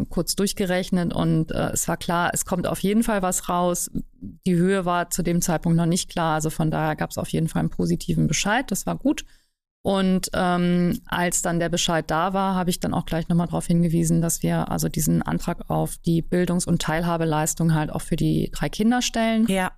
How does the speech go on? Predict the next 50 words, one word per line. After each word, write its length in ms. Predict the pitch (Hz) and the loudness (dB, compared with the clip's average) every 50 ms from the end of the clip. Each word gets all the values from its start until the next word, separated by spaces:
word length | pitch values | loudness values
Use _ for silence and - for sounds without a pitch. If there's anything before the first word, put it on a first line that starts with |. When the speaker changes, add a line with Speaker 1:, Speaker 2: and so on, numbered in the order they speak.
| _ _ | _ _
Speaker 1:
Und 140 | 208 190 175 | 0 2 2
habe 180 | 180 185 - | 2 0 0
auch 60 | 185 180 | 0 0
nochmal 240 | 185 180 180 175 | 2 2 0 0
darauf 220 | 175 170 170 170 - | 0 -2 -2 0 0
hingewiesen, 640 | 185 180 180 180 175 170 170 170 170 165 175 170 160 | 2 2 2 2 2 2 2 2 2 2 2 2 2
äh, 160 | - 185 185 | 2 0 0
die 100 | - 175 | 0 0
Familie, 480 | - - 190 170 170 175 170 175 170 165 | 0 0 0 2 2 2 2 2 0 0
dass, 280 | - 170 165 - - | 0 -2 -2 -2 -2
äh, 140 | - - 175 165 | -2 -2 0 0
wenn 140 | 175 170 | 0 0
jetzt 160 | 170 165 - - | 0 0 0 0
zum 80 | 175 | 0
Beispiel 220 | 160 160 - - - | 0 0 0 -4 -4
Klassenfahrten 760 | - 196 196 - - 190 - - 185 170 170 - - 170 160 | -4 -4 -2 -2 0 0 0 0 0 0 0 0 0 0 0
sind, 220 | 170 165 160 156 160 | 0 0 0 0 -2
der 40 | |
Sportunterricht, 800 | 160 - - 175 175 170 - 175 156 - 165 151 156 156 156 - | -4 -2 -2 -2 -2 0 0 0 0 2 0 0 0 0 0 0
äh, 200 | 220 220 - - | 0 2 4 4
Speaker 2:
Mhm. 40 | 208 | 4
Speaker 1:
Nachhilfe, 540 | 208 220 - - 190 180 175 - - 170 165 - - - - - - _ _ | 4 4 2 2 0 0 0 0 0 -2 -4 -4 -8 -10 -12 -14 -20 _ _
dass 120 | - 190 185 | -4 -2 0
sie 100 | 190 175 | 0 0
da 200 | 165 165 170 175 | 0 0 2 2
auf 140 | 170 180 - | 2 2 2
jeden 180 | 190 185 180 180 | 2 2 2 2
Fall 180 | - 196 175 175 | 2 0 0 -2
dran 220 | 170 170 170 160 | -2 -2 0 0
denken, 320 | 156 156 160 160 - 175 | 0 -2 -2 -2 0 0
dass 140 | 165 160 - | 0 0 0
sie 80 | 170 147 | -2 -2
da 120 | 147 151 | -2 -2
den 140 | 151 156 - | -2 -2 0
Anspruch 420 | - 156 156 - - - 156 - | 0 -2 -2 -2 -4 -6 -4 -2
haben 280 | - 160 156 165 165 160 | -2 -2 0 0 0 0
und 160 | 151 151 - | 0 0 -2
da 100 | 156 151 | -2 -2
dann 140 | - 156 156 | -2 -2 0
im 120 | 165 160 | 0 0
Grunde 360 | 160 - 151 151 151 156 156 156 | 0 0 0 0 2 2 2 0
halt 260 | 151 151 147 - - | 0 0 -2 -2 -4
auch 160 | 135 147 - | -4 -4 -4
tatsächlich 500 | - - 156 - - 156 151 160 156 - | -4 -4 -4 -2 -4 -2 -2 -2 -4 -2
die, 240 | - 160 156 156 151 | 0 0 2 2 2
die 160 | - - - | 0 -2 -2
Anträge 380 | - 156 165 - - 160 156 156 | -2 -2 -2 -2 -2 -2 0 0
dann 140 | 156 151 | 0 0
dementsprechend 600 | 143 147 147 147 139 - - 151 139 - - - | 0 0 0 0 -2 -2 -4 -6 -4 -4 -2 -2
stellen. 400 | - - - 139 135 135 135 - | -2 -2 -2 -2 -2 -2 -2 -4